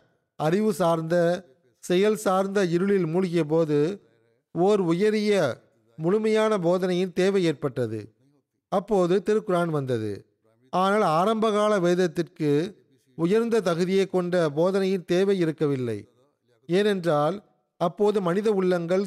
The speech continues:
சாதாரணமானதாக இருந்தன. அவற்றில் இருளும் வழிகேடும் இன்னும் குடிகொண்டிருக்கவில்லை. ஆனால் உச்சபட்ச வழிகேட்டின் போது வெளிப்பட்ட அந்த வேதத்திற்கு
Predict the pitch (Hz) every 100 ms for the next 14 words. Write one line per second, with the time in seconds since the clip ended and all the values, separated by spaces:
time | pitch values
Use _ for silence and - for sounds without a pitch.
0 | - 170 175 202 214 214 190 180 170 165
1 | 180 147 135 123 113 101 - _ _ _
2 | _ _ 165 190 208 214 180 160 190 208
3 | 220 190 170 196 202 185 185 208 175 190
4 | 226 196 196 196 185 175 151 156 139 139
5 | 131 107 101 _ _ _ _ _ 170 202
6 | 190 165 202 240 _ _ - 180 - 240
7 | 226 226 - 226 175 170 196 185 180 160
8 | 147 151 147 160 196 165 196 208 196 226
9 | 185 165 151 165 165 143 151 - 156 160
10 | 190